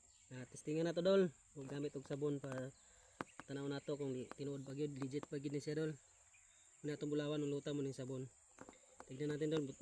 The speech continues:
ah, itong lagyan. Lagyan natin ng sabon. Ah, legit talaga, Dol. Yan, hindi na lumutang. Lagyan natin ng sabon. Ay, legit.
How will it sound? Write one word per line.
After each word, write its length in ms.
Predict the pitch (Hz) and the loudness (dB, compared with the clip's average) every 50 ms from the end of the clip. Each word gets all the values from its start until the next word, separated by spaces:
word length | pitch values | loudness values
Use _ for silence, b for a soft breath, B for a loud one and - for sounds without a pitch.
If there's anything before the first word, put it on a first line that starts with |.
| 139 | -6
ah, 80 | 135 139 | -6 -4
itong 160 | 131 - 143 | -2 0 0
lagyan. 400 | 139 135 131 135 143 139 143 147 - - - - - - - - - - - - - - - - - - - - - - - - - - - - 131 | 0 0 0 0 0 0 0 -4 -6 -14 -20 -20 -20 -20 -20 -20 -20 -20 -20 -20 -20 -20 -18 -20 -20 -20 -20 -20 -20 -20 -20 -20 -20 -20 -14 -10 -8
Lagyan 240 | 123 127 139 135 135 | -6 -4 -4 -4 -4
natin 240 | 131 147 139 135 135 | -2 -2 -2 -2 -2
ng 80 | 135 | -4
sabon. 320 | 131 139 127 131 135 135 135 135 - - - - - - - - - - - - - - - - - - - - - - - - - - - - - - - - - - - - - - - - - - - - - - - - - - | -4 -6 -4 -2 -2 -4 -4 -6 -8 -18 -20 -20 -20 -20 -20 -20 -20 -20 -20 -20 -20 -20 -20 -20 -20 -20 -20 -20 -20 -20 -20 -20 -20 -20 -20 -20 -10 -10 -10 -10 -10 -20 -20 -20 -20 -20 -20 -20 -20 -20 -20 -20 -20 -20 -20 -16 -10 -8
Ah, 160 | - 147 143 | -6 -4 -4
legit 320 | 143 127 120 139 143 - | -4 -4 -4 -6 -4 0
talaga, 160 | 147 147 143 151 | 0 2 2 4
Dol. 320 | 156 185 196 202 190 170 - - - - - - - - - - - - - - - - - - - | 6 8 10 10 10 8 4 -6 -18 -20 -20 -20 -16 -16 -14 -12 -12 -12 -12 -14 -16 -18 -20 -14 -2
Yan, 240 | - 156 160 165 175 170 - - - - - - - | 2 4 6 6 4 4 0 -10 -20 -20 -20 -10 -6
hindi 80 | 147 147 147 | -2 -2 0
na 80 | 151 147 | 2 2
lumutang. 480 | 151 151 156 151 - - 156 156 165 - - - - - - - - - - - - - - - - - - - - 151 | 2 2 2 2 2 2 2 2 0 0 -8 -20 -20 -20 -20 -20 -20 -20 -20 -20 -20 -20 -20 -20 -20 -20 -20 -14 -8 -4
Lagyan 320 | 143 139 139 147 151 151 143 | -4 -2 0 2 2 2 2
natin 160 | - 147 147 | 2 2 2
ng 80 | 143 | 2
sabon. 320 | 131 147 143 151 151 151 156 151 - - - - - - - - - - - - - - - - - - - - - - - - - - - - - - - - - - - 151 | 2 0 4 4 4 4 4 2 -4 -14 -20 -20 -20 -20 -20 -20 -20 -20 -20 -20 -20 -20 -20 -20 -20 -20 -20 -20 -20 -20 -20 -20 -20 -20 -20 -20 -20 -20 -20 -20 -20 -20 -12 -8
Ay, 220 | 143 147 160 165 160 151 143 | -2 2 2 4 4 2 2
legit. 460 | 135 135 135 131 131 156 175 170 | 0 -2 -2 -2 2 2 2 2